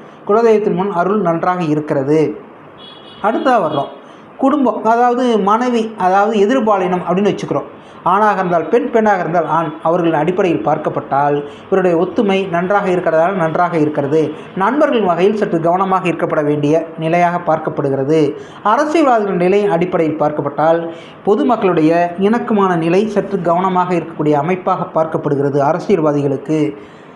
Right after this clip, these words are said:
ஒன்பதாம் இடம் பாக்கியஸ்தானமாக வரும் பட்சத்தில், பாக்கியங்கள் கூடக்கூடிய அமைப்பாகவும், ஆசீர்வாதம் கிடைக்கக்கூடிய அமைப்பாகவும் பார்க்கப்படுகிறது. முன்னோர்களுடைய ஆசீர்வாதம் மூலம் நன்மையாக பார்க்கப்படுகிறது. அப்பா, அவற்றின் மூலம் சொத்து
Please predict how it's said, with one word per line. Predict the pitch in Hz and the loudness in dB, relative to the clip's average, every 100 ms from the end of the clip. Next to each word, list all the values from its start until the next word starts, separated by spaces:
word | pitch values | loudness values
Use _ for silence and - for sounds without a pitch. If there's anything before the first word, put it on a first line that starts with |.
| - - | -20 -4
ஒன்பதாம் | 220 262 262 247 | 0 2 2 2
இடம் | 240 226 | 0 0
பாக்கியஸ்தானமாக | 190 226 240 254 233 226 196 196 175 | 0 0 0 -2 0 -2 0 0 0
வரும் | 175 180 | 0 0
பட்சத்தில், | 170 165 - 185 | -2 -4 -4 -4
பாக்கியங்கள் | 165 175 208 214 190 190 190 | 0 -2 0 0 2 0 -2
கூடக்கூடிய | 208 214 208 170 | 0 0 0 0
அமைப்பாகவும், | 156 170 180 165 151 147 180 214 - - - - - - | 0 0 -2 -2 0 0 -2 -4 -8 -16 -20 -20 -20 -6
ஆசீர்வாதம் | 208 220 226 240 214 196 | 0 0 2 0 2 0
கிடைக்கக்கூடிய | 170 190 202 214 180 160 | -2 -2 -2 -2 0 0
அமைப்பாகவும் | 180 180 180 165 175 170 | 0 0 0 0 -4 -2
பார்க்கப்படுகிறது. | 160 160 165 151 143 139 160 | -2 -2 -2 -2 -2 0 0
முன்னோர்களுடைய | 156 202 247 233 190 165 156 151 151 147 | 2 0 2 0 0 0 2 2 2 0
ஆசீர்வாதம் | 165 185 220 180 156 151 | 0 0 0 0 0 -2
மூலம் | 147 190 302 - | -2 -2 -4 -4
நன்மையாக | 170 185 190 180 165 165 | -2 0 0 0 0 -2
பார்க்கப்படுகிறது. | 165 170 147 143 147 | -2 -2 -2 -2 0
அப்பா, | 151 151 - - 190 190 - - - - | 0 -2 -6 0 0 0 -6 -14 -18 -6
அவற்றின் | 190 190 | -2 0
மூலம் | 185 | -2
சொத்து | 185 190 185 - 208 202 | -2 -2 -2 -2 -2 0